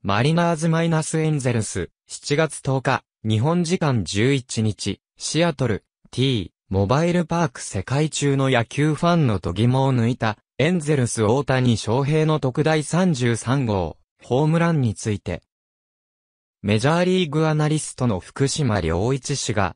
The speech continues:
普通だったら百五十メートル級と、四百六十三フィート、約百四十一メートルという飛距離について、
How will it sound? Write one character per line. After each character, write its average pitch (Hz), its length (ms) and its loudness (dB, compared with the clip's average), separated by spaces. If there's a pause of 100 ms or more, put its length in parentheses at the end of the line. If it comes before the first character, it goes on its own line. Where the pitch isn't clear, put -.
(200)
普 - 140 -20
通 170 260 -2
だ 165 80 0
っ 160 80 -6
た - 160 -2
ら 101 140 -2
百 101 340 -2
五 147 140 2
十 170 240 0
メ 160 240 2
ー - 20 0
ト 170 140 -2
ル 170 140 0
級 117 260 -2
と、 107 240 -2 (1200)
四 170 260 2
百 147 260 -2
六 101 280 0
十 156 180 -2
三 160 240 -2
フ - 140 -14
ィ 160 80 0
ー 135 40 -4
ト、 80 220 -8 (160)
約 123 300 0
百 113 340 -4
四 170 240 2
十 131 220 2
一 104 240 -2
メ 175 180 4
ー 156 40 0
ト 165 120 2
ル 131 140 2
と 101 120 -2
い 98 300 0
う - 20 -2
飛 - 120 -10
距 - 180 -2
離 147 100 2
に 107 140 0
つ - 140 -4
い 101 100 -2
て、 - 220 -8